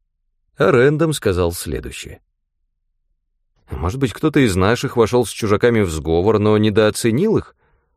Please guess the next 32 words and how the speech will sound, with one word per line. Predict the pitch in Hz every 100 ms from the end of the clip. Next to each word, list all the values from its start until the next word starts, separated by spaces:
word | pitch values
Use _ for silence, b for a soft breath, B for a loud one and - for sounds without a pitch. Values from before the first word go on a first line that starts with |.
| _ _ _ _ _ _ _ _ _ _
Виновник | 120 175 156 170 175 147
теперь | 156 160
не | 160 165
в |
лучшем | 123 165 185 180 170
положении | 170 143 110 92 87
по | 101
сравнению | 95 107 107 104 98
со | 95 98
всеми | - 98
остальными. | 92 - 101 73 65 64 - _ _ _ _ _ _ -
Точно | 208 - 185
так | 151 175 143
же | 147
обливается | 131 131 127 107 104
холодным | 110 104 92 92 80
потом. | - 67 - - _ _ _ _ _ _ _ _ _ _ _ _ _ -
Может | 67 151
быть, | 175 175
он | 170
теперь | 170 160 170
уже | 160
не | 175
в | 151
состоянии | 165 151 139 127 170 180 175
изменить | 151 147 117 -
ход | 120 95
событий, | - 78 131 175 -
даже | 92 76 123
если | 127 120 - 110
хочет | 92 - 151 139 -
этого». | 82 - 62